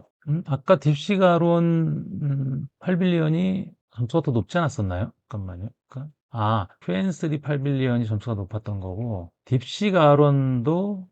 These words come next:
딥식 아론 팔 빌리언도 예전에 엘엠 스튜디오에서 테스트한 것도 오십팔 점이었었네요.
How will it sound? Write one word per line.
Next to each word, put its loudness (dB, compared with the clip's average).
딥식 -2
아론 2
팔 -2
빌리언도 0
예전에 -2
엘엠 0
스튜디오에서 -2
테스트한 -4
것도 -2
오십팔 -4
점이었었네요. -6